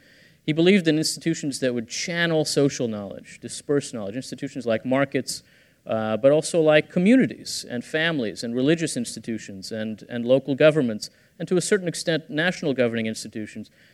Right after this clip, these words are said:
that worked from the bottom up. And so a different way of thinking about what kind of knowledge could be available to us and how it could be used. And finally, I think there's a recurring difference between them about the relationship between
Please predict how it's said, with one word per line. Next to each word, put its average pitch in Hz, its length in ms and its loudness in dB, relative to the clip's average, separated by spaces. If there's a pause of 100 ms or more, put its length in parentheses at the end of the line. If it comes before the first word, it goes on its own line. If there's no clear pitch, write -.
(200)
that 139 160 0
worked 185 300 4
from 165 160 -2
the 151 60 2
bottom 139 380 6
up. 98 240 -4 (160)
And 117 140 -8
so 127 380 4
a 131 100 0
different 165 440 2
way 147 180 6
of 135 100 2
thinking 160 400 -2
about 117 360 0 (380)
what 151 220 2
kind 156 260 -2
of 127 100 -2
knowledge 131 400 2
could 120 120 -6
be 120 100 0
available 117 460 0
to 110 160 -4
us 107 180 -4
and 117 100 -10
how 120 160 -4
it 110 100 -8
could 107 120 -10
be 107 100 -10
used. 104 540 -8 (920)
And 143 100 0
finally, 220 440 4
I 160 40 6
think 175 200 0
there's 147 260 4
a 123 260 6 (460)
recurring 180 640 2
difference 147 380 2
between 139 420 0
them 123 240 0 (400)
about 120 720 0
the 139 180 -4
relationship 147 720 4
between 135 460 -2